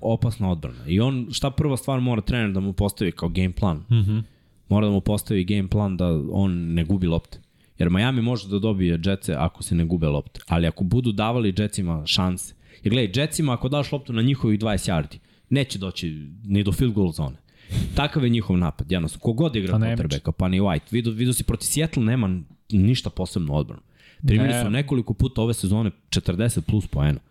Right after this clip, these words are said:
Speaker 2: Da, pa
Speaker 1: Znači, to
Speaker 2: sad
Speaker 1: nije dobra, to je talentovana odbrana. Znaju da u-, ukradu loptu.
Speaker 2: Koriste svoje prilike,
Speaker 1: Tako
Speaker 2: ali
Speaker 1: je.
Speaker 2: dosta ispade.
Speaker 1: Ali u principu, napad koji je u dobrom ritmu bi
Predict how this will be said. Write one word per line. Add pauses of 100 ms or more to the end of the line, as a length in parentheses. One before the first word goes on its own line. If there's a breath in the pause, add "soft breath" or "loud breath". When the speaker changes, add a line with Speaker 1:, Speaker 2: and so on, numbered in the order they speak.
Speaker 2:
Da,
pa
Speaker 1:
Znači,
to
Speaker 2:
sad
Speaker 1:
nije
dobra,
to
je
talentovana
odbrana.
Znaju
da
u-,
ukradu
loptu.
Speaker 2:
Koriste
svoje
prilike,
Speaker 1:
Tako
Speaker 2:
ali
Speaker 1:
je.
Speaker 2:
dosta
ispade. (320)
Speaker 1:
Ali
u
principu, (120)
napad
koji
je
u
dobrom
ritmu
bi